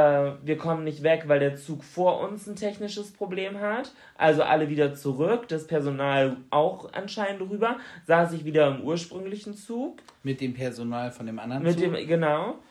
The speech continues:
Speaker 1: Und dann hieß es aber, äh, nee, keine Ahnung, was da jetzt denn, denn, denn der Grund war, aber irgendwie ver-, äh, wir müssen jetzt eine Stunde warten.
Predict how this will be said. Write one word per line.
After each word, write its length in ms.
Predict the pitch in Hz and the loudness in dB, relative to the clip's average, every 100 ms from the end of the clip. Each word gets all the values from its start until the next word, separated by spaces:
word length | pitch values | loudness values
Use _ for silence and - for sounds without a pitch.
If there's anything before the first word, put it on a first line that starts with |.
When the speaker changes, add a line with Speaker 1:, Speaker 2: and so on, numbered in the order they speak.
| _ _ | _ _
Speaker 1:
Und 140 | 165 175 | -2 0
dann 140 | 190 | 0
hieß 320 | 196 196 - | -2 -12 -12
es 60 | - | -10
aber, 580 | - 175 180 180 180 180 _ _ _ - | -4 -2 0 0 -4 -10 _ _ _ 4
äh, 400 | 165 160 160 160 - | 6 8 6 0 -8
nee, 360 | 165 165 175 175 - - _ _ _ _ _ _ _ _ _ _ _ _ _ _ | -4 0 0 0 -4 -10 _ _ _ _ _ _ _ _ _ _ _ _ _ _
keine 260 | - 165 151 | -8 -4 -2
Ahnung, 480 | 147 196 202 190 - _ _ _ _ _ _ _ _ _ _ _ _ _ _ _ _ _ _ | -2 -4 -8 -10 -16 _ _ _ _ _ _ _ _ _ _ _ _ _ _ _ _ _ _
was 300 | 123 160 160 | 2 2 4
da 180 | 165 185 | 2 2
jetzt 180 | 220 - | 0 -4
denn, 240 | 202 202 | -6 -4
denn, 440 | 185 175 185 180 170 | -6 -4 -4 -6 -6
denn 180 | 185 | -4
der 80 | 180 | -4
Grund 300 | 175 190 190 | -2 -4 -2
war, 140 | 196 180 | 0 2
aber 380 | 123 160 160 - - _ | 2 2 0 -8 -20 _
irgendwie 280 | - 165 170 | -4 0 0
ver-, 360 | 165 170 156 - | 0 0 0 4
äh, 500 | 156 147 147 143 139 - - | 6 6 6 4 0 -14 -6
wir 120 | 151 | 0
müssen 200 | 170 175 | 0 0
jetzt 200 | 165 - | -4 -2
eine 300 | 147 160 190 | 0 2 0
Stunde 500 | 180 - 160 143 123 | -4 -4 -2 -2 2
warten. 520 | 131 127 160 - 247 | 2 4 2 -4 -10